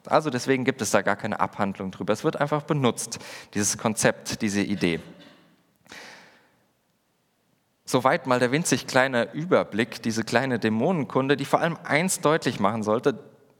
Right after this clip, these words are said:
Dämonenglaube, das ist kein Alleinstellungsmerkmal christlichen Glaubens, sondern ein ganz gewöhnlicher Bestandteil des antiken Weltbildes. So wie man eben die Welt damals überall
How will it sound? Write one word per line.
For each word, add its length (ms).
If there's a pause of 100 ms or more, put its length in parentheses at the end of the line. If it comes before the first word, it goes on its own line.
(240)
Dämonenglaube, 960 (460)
das 180
ist 240
kein 360
Alleinstellungsmerkmal 1600
christlichen 640
Glaubens, 520 (480)
sondern 560 (280)
ein 320
ganz 340
gewöhnlicher 720
Bestandteil 1160 (640)
des 140
antiken 580
Weltbildes. 800 (680)
So 320
wie 80
man 380
eben 240
die 180
Welt 520
damals 580
überall 520